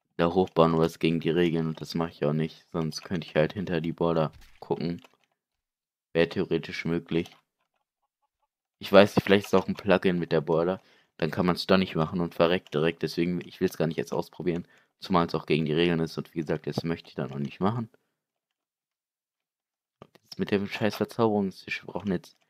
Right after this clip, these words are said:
jetzt suchen wir wieder eine halbe Ewigkeit nach Zuckerrohr oder nach anderen Base. Oder nach einer anderen Base, um uns das Ganze zu klauen. Ja. Weil jetzt reicht's mir. Jetzt klaue ich auch mal andere Sachen. Wenn ich jetzt eine Truhe sehe, ich klaue einfach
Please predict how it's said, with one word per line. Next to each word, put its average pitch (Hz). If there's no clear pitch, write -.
jetzt 95
suchen 107
wir 104
wieder 101
eine 92
halbe 98
Ewigkeit 90
nach -
Zuckerrohr 104
oder 90
nach 80
anderen 82
Base. 95
Oder 85
nach 85
einer 87
anderen 87
Base, 92
um 90
uns 87
das 82
Ganze 85
zu 85
klauen. 95
Ja. 80
Weil 87
jetzt 95
reicht's 98
mir. 82
Jetzt 82
klaue 101
ich 92
auch -
mal 80
andere 85
Sachen. 85
Wenn 87
ich -
jetzt -
eine 98
Truhe 101
sehe, 95
ich -
klaue 101
einfach 87